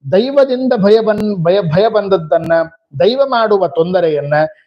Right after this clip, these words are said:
ದೈವದಿಂದಲೇ ಪರಿಹಾರ ಮಾಡಿಕೊಳ್ಳಬೇಕು. ಅಂದರೆ ಅಭಿಪ್ರಾಯ, ದೈವರ, ದೇವತೆಗಳಿಗೇನೆ, ನಮ್ಮ ಕುಲದೇವತಾ ಆರಾಧನೆಯನ್ನ ಮಾಡಿಯೇನೆ ಆ ಬಂದ ಪ್ರಬಂ-, ತ-, ಆ ಭಯವನ್ನ, ಕಷ್ಟವನ್ನ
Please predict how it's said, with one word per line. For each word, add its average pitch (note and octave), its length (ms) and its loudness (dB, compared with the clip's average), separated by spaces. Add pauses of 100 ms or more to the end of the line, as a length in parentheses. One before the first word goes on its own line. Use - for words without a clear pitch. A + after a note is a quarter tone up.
(220)
ದೈವದಿಂದಲೇ G#3 1000 2
ಪರಿಹಾರ F3 540 0
ಮಾಡಿಕೊಳ್ಳಬೇಕು. D3 920 -2 (280)
ಅಂದರೆ C#3 560 0 (400)
ಅಭಿಪ್ರಾಯ, C#3+ 580 0 (640)
ದೈವರ, B3 400 2 (460)
ದೇವತೆಗಳಿಗೇನೆ, F3+ 1400 0
ನಮ್ಮ G#3+ 240 0
ಕುಲದೇವತಾ B3+ 880 2
ಆರಾಧನೆಯನ್ನ F3+ 600 2
ಮಾಡಿಯೇನೆ D3 960 -2
ಆ F3+ 120 0
ಬಂದ D#3 300 -4 (460)
ಪ್ರಬಂ-, C#3 580 -6
ತ-, D3 340 -2 (320)
ಆ C#3 120 0
ಭಯವನ್ನ, D3 640 -2 (480)
ಕಷ್ಟವನ್ನ D#3 560 -2